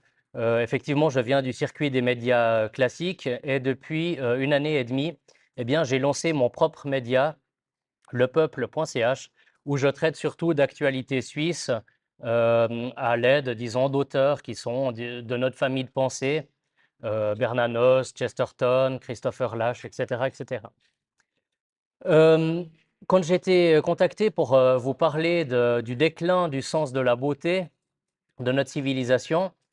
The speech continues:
eh bien, je dois vous dire que dans un premier temps, euh, je me suis demandé si j'étais vraiment la personne, euh, adéquate pour, euh, pour intervenir sur ce thème, puisque, bon, vous savez, euh, en Suisse, on est des gens, euh,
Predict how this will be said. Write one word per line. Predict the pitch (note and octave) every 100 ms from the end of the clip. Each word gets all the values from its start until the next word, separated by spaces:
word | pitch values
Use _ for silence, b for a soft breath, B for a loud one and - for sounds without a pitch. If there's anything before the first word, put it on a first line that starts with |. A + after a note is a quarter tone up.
| _ _ _ B2+
eh |
bien, | B2+ F3+
je | C#3
dois | D3 D3 C#3+
vous | B2+ C#3+
dire | F3 F3+
que | D#3+
dans | C#3+ C#3+
un |
premier | - E3 D#3+ D3
temps, | E3+ F#3 G3 - _ _ _ _ -
euh, | C3 C3
je | C3
me |
suis | D3 F#3
demandé | E3+ E3+ G3
si | - C#3
j'étais | C#3 C#3
vraiment | C3 E3+
la | F3+
personne, | C#3 C#3+ - F3 E3+
euh, | B2+ B2+
adéquate | C3 C#3+ E3+ F3 -
pour, | C#3+ B2+ B2
euh, | A#2 A2+ G#2+ - _ _ _ _ _
pour | B2 C3+
intervenir | C3+ D3+ D3+ E3+ -
sur | C#3+
ce | -
thème, | B2+ - F#3+ F#3 B2 A#2 - _ _ _ _ _ _ _ _ _ -
puisque, | C#3 - D#3+
bon, | E3 C3+ B2
vous | A#2
savez, | C#3+ C3 E3+ D3
euh, | A#2+ A#2+ A#2 B2
en | C3
Suisse, | B2 E3 F3 C#3
on |
est | B2
des | B2 B2+
gens, | B2+ B2+ B2
euh, | G#2+